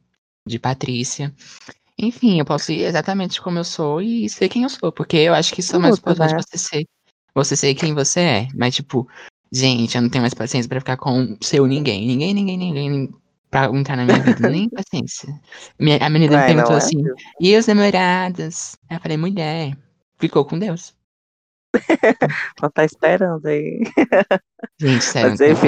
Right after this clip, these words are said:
Speaker 1: paciência,
Speaker 2: você,
Speaker 1: não.
Speaker 2: você levantou um, um ponto muito interessante, né? Porque quando eu fui chamar ela pro, tu, eles literalmente falaram isso, que eu tava com pomba gira. E aí é que tá, né? Porque já prestaram atenção que todo demônio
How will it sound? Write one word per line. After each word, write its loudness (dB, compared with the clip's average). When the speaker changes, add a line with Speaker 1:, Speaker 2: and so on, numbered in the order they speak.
Speaker 1:
paciência, 2
Speaker 2:
você, 2
Speaker 1:
não. -14
Speaker 2:
você 2
levantou 0
um, -10
um -20
ponto -4
muito -2
interessante, -2
né? -6
Porque -2
quando 2
eu -2
fui 2
chamar 2
ela 2
pro, 4
tu, 2
eles 2
literalmente 4
falaram 4
isso, -4
que -10
eu -8
tava 0
com -12
pomba -2
gira. -2
E 0
aí 4
é 4
que -20
tá, 4
né? -2
Porque -6
já -8
prestaram -4
atenção -2
que 2
todo 0
demônio 2